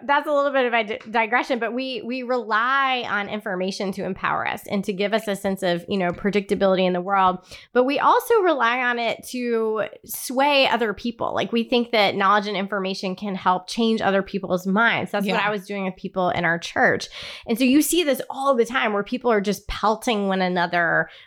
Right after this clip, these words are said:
Speaker 1: with facts
Speaker 2: Right.
Speaker 1: and information as if, like, this is going to change your mind. Like, I'm wielding this like it's a weapon.
Speaker 2: Yeah.
Speaker 1: And I can get people to, you know, change their mind, to change how they're living, to follow me, to come to my side, even though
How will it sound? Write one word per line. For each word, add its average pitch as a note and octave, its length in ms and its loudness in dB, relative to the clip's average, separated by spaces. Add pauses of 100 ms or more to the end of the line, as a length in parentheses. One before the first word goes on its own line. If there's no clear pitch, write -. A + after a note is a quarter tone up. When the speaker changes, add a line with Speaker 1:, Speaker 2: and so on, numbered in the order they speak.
Speaker 1:
with F#3+ 180 2
facts - 640 -6
Speaker 2:
Right. F3 280 0
Speaker 1:
and A3 100 0
information F#3+ 880 0
as G3 220 -4
if, G3+ 200 -2
like, F#3 260 2
this A3+ 300 2
is A#3 160 2
going G3 280 0
to F#3 80 0
change F#3+ 380 -2
your F3+ 140 -2
mind. E3+ 340 -2
Like, E3+ 200 -4
I'm G3 360 0
wielding G#3 720 -4
this E3+ 360 -2
like F3 260 0
it's - 220 -4
a F#3+ 80 0 (140)
weapon. D#3+ 480 2
Speaker 2:
Yeah. D#3 240 2 (220)
Speaker 1:
And G3+ 460 2
I G#3 180 0
can G#3+ 240 -2
get - 260 -2
people F#3 800 2
to, F#3 560 2
you G3+ 120 2
know, E3+ 220 2
change A#3 560 2
their A3 180 2
mind, F#3+ 420 2
to F3+ 100 -10
change A#3 400 -8
how A3 160 -2
they're G#3+ 200 -2
living, G3 380 -2
to G3+ 120 -4
follow A#3 380 2
me, A3 180 2
to G3 80 0
come A#3 220 -2
to A3+ 60 -2
my G3+ 140 0
side, G3+ 260 -2
even C4 260 -2
though A#3+ 300 2